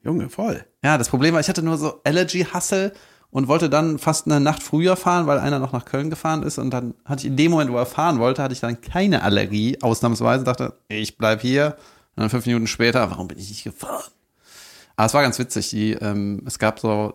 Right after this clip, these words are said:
Speaker 2: Challenges. Jeder hat eine Challenge mitgebracht, weil
Speaker 1: Ja.
Speaker 2: der Junggesellenabschiedemann,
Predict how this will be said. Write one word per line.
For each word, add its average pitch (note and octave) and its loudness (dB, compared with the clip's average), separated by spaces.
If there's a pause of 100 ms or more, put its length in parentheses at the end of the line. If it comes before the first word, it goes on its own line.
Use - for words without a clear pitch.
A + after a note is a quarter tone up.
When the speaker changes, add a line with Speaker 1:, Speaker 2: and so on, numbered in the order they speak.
Speaker 2:
Challenges. D#3+ 0
Jeder B2+ 2
hat B2 -6
eine A#2 -2
Challenge D3 -2
mitgebracht, - -4 (320)
weil A2+ 2
Speaker 1:
Ja. - -14
Speaker 2:
der G#2+ 2
Junggesellenabschiedemann, B2 2